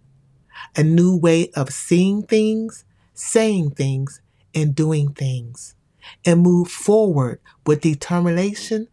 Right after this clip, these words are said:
like never before. But before we can see,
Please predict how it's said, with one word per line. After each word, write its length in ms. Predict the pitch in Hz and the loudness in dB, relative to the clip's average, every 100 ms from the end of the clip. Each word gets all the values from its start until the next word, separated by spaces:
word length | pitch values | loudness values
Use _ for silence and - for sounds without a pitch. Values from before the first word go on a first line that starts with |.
| _ - | _ -10
like 320 | 160 143 143 | -4 -4 -4
never 560 | 170 160 196 185 127 147 - | -4 0 0 0 -4 -6 -6
before. 640 | 165 - 151 131 123 131 _ _ _ _ _ _ _ _ _ - | -6 -2 -4 -4 -8 -14 _ _ _ _ _ _ _ _ _ -18
But 680 | 135 135 196 226 175 - - _ _ _ _ _ _ | -8 -2 0 0 -2 -6 -16 _ _ _ _ _ _
before 520 | 156 147 180 175 175 | -2 0 0 0 0
we 200 | 170 170 | 0 0
can 200 | - 143 | 0 -2
see, 560 | 139 - 190 214 240 | -2 -4 -4 -4 -8